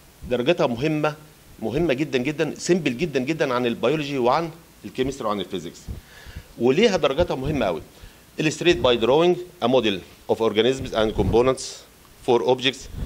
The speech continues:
and ecosystem and its relationship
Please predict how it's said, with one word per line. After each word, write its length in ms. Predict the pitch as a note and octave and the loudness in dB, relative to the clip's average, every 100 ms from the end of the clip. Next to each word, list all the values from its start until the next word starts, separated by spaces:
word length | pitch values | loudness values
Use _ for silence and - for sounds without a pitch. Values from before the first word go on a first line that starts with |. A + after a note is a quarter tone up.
| - - | -4 -2
and 220 | G#2+ G#2 A2 | -2 -2 -4
ecosystem 640 | A#2+ A2+ G2+ - A2 F2 D2+ - - - - | -4 -6 -6 -4 -4 -4 -16 -18 -20 -10 -4
and 160 | A2+ | -2
its 220 | A#2+ B2 B2 | -2 -4 -2
relationship 640 | A2 C3 C3 A2 A2 C#3+ | -2 0 0 -2 -4 -6